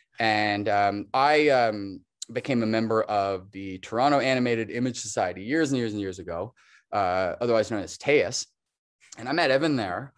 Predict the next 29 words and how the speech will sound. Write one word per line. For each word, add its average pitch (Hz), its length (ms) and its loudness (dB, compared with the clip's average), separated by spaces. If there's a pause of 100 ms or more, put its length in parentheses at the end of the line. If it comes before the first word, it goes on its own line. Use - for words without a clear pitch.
(260)
um, 104 640 0
just - 200 -8
kinda 151 200 4
when 127 120 2
I 104 100 -2
first 113 280 -4
joined 95 300 -4
up, 117 280 0 (160)
um, 95 580 -2 (140)
just - 160 -16
kinda 101 200 -4
wide-eyed, 101 480 0
having 101 200 -8
no 104 140 -4
idea 101 260 -2
what 98 140 -2
it 90 100 -6
was 117 380 -4
and 95 180 -8
what 98 120 -4
was 104 100 -8
going 101 240 -4
on. 120 140 -2
It 135 40 -2
was 110 140 -6
at 95 100 -4
a 85 60 -10
screening, 135 580 -4 (460)
and, 104 560 -2